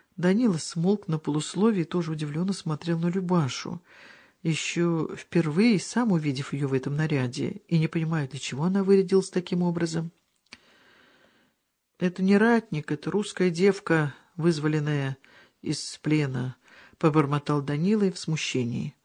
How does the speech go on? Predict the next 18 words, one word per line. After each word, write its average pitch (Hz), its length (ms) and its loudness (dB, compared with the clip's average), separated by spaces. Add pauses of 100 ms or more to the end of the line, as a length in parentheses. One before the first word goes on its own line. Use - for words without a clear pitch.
«Вот 135 220 -6
как? 254 380 -4 (880)
А 233 100 4
ну-ка, 262 260 2
подойди 247 420 6
сюда, 208 520 4 (500)
красная 196 420 4
девица», — 185 600 2 (340)
приказал 175 440 4
князь. 165 540 -2 (1120)
Смутившаяся 170 800 0
Любаша 170 480 0
несмело 175 500 0
приблизилась 165 720 -2
к - 60 -20
князю 170 400 -2
и 156 40 -6
встала. 135 520 -4